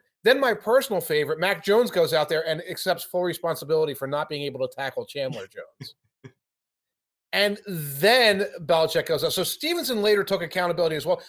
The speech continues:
Speaker 1: but he wasn't sent out there
Speaker 2: Mm-hmm.
Speaker 1: to, to talk, to face the music until later. And he said, "No, no, a hundred percent, uh, Jakobi don't get the ball <laughs> unless I
Speaker 2: Yep.
Speaker 1: get the ball." But, like, by the time Ramondre even spoke,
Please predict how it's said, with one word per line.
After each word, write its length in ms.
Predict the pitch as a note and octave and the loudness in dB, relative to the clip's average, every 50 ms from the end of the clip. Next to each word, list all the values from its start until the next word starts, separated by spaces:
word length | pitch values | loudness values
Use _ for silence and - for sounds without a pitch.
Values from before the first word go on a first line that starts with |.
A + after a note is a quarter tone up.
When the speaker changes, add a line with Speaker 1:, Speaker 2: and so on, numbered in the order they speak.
| _ | _
Speaker 1:
but 100 | - F3 | -6 -4
he 100 | F3 C#4+ E4 | -4 -2 2
wasn't 280 | F4 D#4 A3+ G#3 D#3+ - | 2 2 2 2 -2 -2
sent 220 | - - D#3 C#3+ C#3+ | -2 0 0 0 0
out 240 | F#3+ C4+ C4 - - | -2 -2 -4 -6 -6
there 180 | G#2+ F2 - - _ - | -8 -10 -10 -14 _ -18
Speaker 2:
Mm-hmm. 200 | - C3+ A2 - - _ _ | -16 -16 -16 -16 -18 _ _
Speaker 1:
to, 120 | - F3+ F3 | -6 -6 -6
to 140 | - - E3+ | -4 -4 -6
talk, 280 | E3+ - - C4 A3+ - | -4 -2 -2 -2 -2 -2
to 60 | F3 - | -6 -4
face 260 | - G3+ F#3 - - | -4 -4 -4 -4 -6
the 60 | F3 | -6
music 360 | E3+ F3+ G3 F#3+ E3 E3+ - | -4 -4 -4 -2 -4 -4 -6
until 280 | D#3+ D3 - D3+ C#3 C#3+ | -6 -6 -4 -4 -2 0
later. 260 | F#3+ A3 G3 D#3 - - - - _ | 0 0 0 0 -2 -4 -10 -12 _
And 100 | F3+ E3+ | -4 -2
he 120 | G#3 A3 | -2 -2
said, 340 | - - B3+ C#4+ B3 F3+ D3+ | 0 2 2 4 2 2 2
"No, 120 | G3+ A3+ F#3+ | 0 -2 0
no, 120 | G3 A#3+ | 0 0
a 40 | G#3 D#3+ D3+ C3+ B2 | 0 0 -2 -2 -4
hundred 180 | C#3+ G3 B3+ B3+ | -2 -2 -2 -2
percent, 420 | A3 F#3 - - B3 G3 C#3+ B2+ - _ _ _ _ _ _ _ _ _ _ - | -4 -6 -4 -2 0 0 -2 -2 -6 _ _ _ _ _ _ _ _ _ _ -4
uh, 100 | E3+ D#3+ | -2 -2
Jakobi 360 | - E3+ D#3+ - C4 D4+ A3+ | -2 -2 4 4 4 4 4
don't 100 | F3+ E3 | 2 2
get 140 | F3+ F3+ F3+ | 2 0 0
the 40 | D#3+ | 0
ball 380 | D3 E3 D#3+ D3 C#3 - - - | 2 2 2 2 0 -4 -6 -8
<laughs> 560 | F#3 - - _ _ _ _ _ _ _ - | -8 -8 -8 _ _ _ _ _ _ _ -4
unless 300 | F3+ E3+ F3 E3+ E3 - | 0 2 2 2 2 2
I 400 | D3 D3 E3 F#3+ G3+ F3+ E3 - _ _ _ | 0 2 2 2 2 0 -4 -6 _ _ _
Speaker 2:
Yep. 160 | D3 C#3 C#3+ - - _ _ _ _ | -4 -2 -2 -4 -8 _ _ _ _
Speaker 1:
get 100 | C#3 - | -12 -10
the 80 | - C3+ | -10 -6
ball." 240 | A#2 C3 B2+ - - _ _ | -4 -4 -4 -4 -8 _ _
But, 160 | - A3 A3 A3+ | -2 -2 0 2
like, 160 | G#3+ G#3 G#3 | 0 2 2
by 120 | A#3+ A#3+ | 2 2
the 60 | A3+ | 2
time 240 | A#3+ C4+ C4+ C4 B3 G#3 | 0 0 0 0 -2 -2
Ramondre 480 | F#3+ F#3+ F#3 F#3 G3 G#3+ G#3+ G#3+ G#3 G3 | -4 -2 0 0 0 0 0 0 -2 -2
even 220 | F#3 E3 E3 D3+ | -4 -6 -8 -10
spoke, 360 | - - - D#3+ F3 G3+ G3+ | -10 -6 0 0 0 0 0